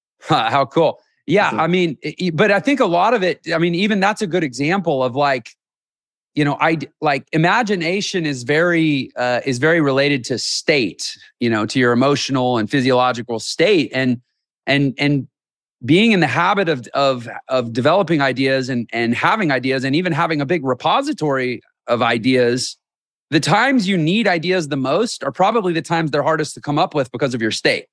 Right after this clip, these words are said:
Speaker 2: That's the thing too, is, like, now that I have this site,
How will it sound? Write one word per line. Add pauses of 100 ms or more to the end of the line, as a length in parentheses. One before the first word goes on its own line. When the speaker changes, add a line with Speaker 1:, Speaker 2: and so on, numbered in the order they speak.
(840)
Speaker 2:
That's
the
thing
too,
is,
like, (260)
now
that
I
have
this
site,